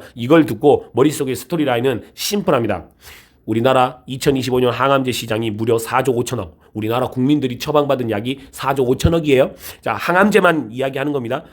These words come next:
자, 그런데 그런 이유는 뭐다? 고가의 신약 항암제 때문이다. 그러면 그거를,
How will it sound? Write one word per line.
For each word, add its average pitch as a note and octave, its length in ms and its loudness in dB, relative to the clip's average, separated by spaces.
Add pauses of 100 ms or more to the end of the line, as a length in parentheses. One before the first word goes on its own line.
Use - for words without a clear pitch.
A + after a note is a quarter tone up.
(120)
자, A2+ 100 -2
그런데 D3 280 0
그런 E3+ 340 2
이유는 G3 340 4
뭐다? D3 440 2
고가의 C3 420 -4
신약 C3 340 -8
항암제 G3+ 260 2
때문이다. B2 500 2 (200)
그러면 F3 320 4
그거를, E3 360 2